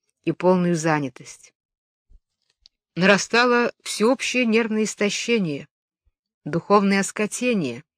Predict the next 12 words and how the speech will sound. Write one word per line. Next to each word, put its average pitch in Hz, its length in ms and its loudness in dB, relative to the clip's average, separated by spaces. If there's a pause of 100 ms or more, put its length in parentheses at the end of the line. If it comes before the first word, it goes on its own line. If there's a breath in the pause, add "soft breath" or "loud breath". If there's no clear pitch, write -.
(600)
и 190 80 0
бессердечная 220 920 0 (560)
недостаточность 202 1200 2
последних 196 580 0
предметов 170 580 -4
необходимости. 147 920 -6 (920)
Стадо 254 520 2
эмбрионов 233 840 4
паслось 196 520 2
на 180 140 0
ниве 190 360 2 (440)
Министерства 185 840 2